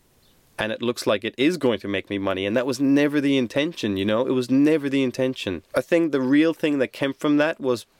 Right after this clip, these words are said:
by me stepping away from, as I said at the beginning, stepping away from the industry and going,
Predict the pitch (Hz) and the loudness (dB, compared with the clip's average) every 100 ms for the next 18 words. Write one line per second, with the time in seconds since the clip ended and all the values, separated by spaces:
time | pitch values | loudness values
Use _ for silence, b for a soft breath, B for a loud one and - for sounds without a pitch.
0 | _ 123 127 127 - - 135 131 123 120 | _ -2 0 -2 -2 -2 0 0 0 2
1 | 127 123 127 117 113 117 - 117 - 117 | 2 0 -2 0 0 -2 -2 -2 -2 -2
2 | - 113 123 117 110 - 135 - 131 123 | -2 -2 0 -2 -4 -2 0 0 0 2
3 | 127 131 127 120 123 123 - 123 113 113 | 2 2 -2 0 2 0 -2 -2 0 0
4 | 113 | 0